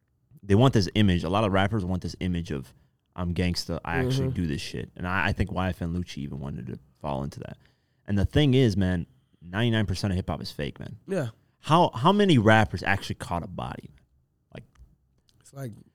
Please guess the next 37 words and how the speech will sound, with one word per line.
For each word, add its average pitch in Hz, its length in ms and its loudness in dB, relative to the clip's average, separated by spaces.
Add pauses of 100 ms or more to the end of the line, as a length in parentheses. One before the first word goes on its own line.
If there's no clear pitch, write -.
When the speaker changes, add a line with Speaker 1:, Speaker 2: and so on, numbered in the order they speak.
Speaker 1:
there's 117 120 -4
probably, 139 220 6
like, 113 160 6
five. 80 360 0
Speaker 2:
four 120 180 -4
or 113 60 -8
five. - 440 -16
Speaker 1:
Yeah. 92 280 -4 (140)
Gucci 151 340 4
comes 127 160 4
off 110 160 4
the - 40 -14
top 104 160 0
of 95 40 -6
the 92 80 0
head. 87 260 0 (120)
Speaker 2:
Yeah. 131 240 -6 (500)
Speaker 1:
Bumby 131 360 6
killing 120 300 4
some 107 220 2
person 104 320 2
that 92 120 0
came 98 200 0
into 95 180 -2
his 95 140 0
house, 90 360 -2
which - 380 -10 (180)
Speaker 2:
Yeah. 147 120 -6
Speaker 1:
you're 123 80 -4
still 127 140 -2
catching 113 280 2
a - 20 2
body. 90 300 0
It's 92 120 -8
a 101 40 -6
murder. 90 360 -2 (380)
Um, 87 440 2